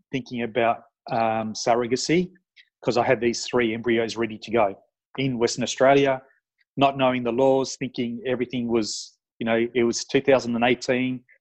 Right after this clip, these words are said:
everyone's above, um, you know, all the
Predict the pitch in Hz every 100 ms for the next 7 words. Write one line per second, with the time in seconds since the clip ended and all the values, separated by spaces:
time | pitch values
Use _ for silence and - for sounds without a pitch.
0 | _ _ 127 123 120 120 117 110 120 117
1 | 113 - - 120 113 110 110 110 113 120
2 | 110 120 131 _ _ 120 117 113 110 110
3 | 110 110 110